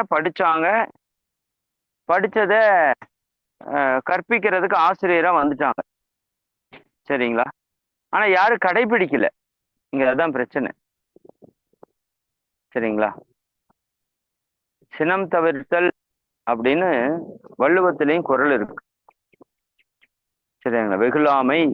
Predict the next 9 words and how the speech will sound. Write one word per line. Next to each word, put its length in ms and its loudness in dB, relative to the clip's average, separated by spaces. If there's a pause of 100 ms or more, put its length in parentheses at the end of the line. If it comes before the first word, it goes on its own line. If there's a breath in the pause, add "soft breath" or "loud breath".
(140)
அப்படிங்கிற 400 0
அதிகாரத்துல, 840 0 (580)
"தன்னைத்தான் 600 0
காக்க 380 0
சினம் 340 -2
காக்க 460 0
காவாக்கால் 680 2
தன்னையே 440 0
கொல்லும் 440 0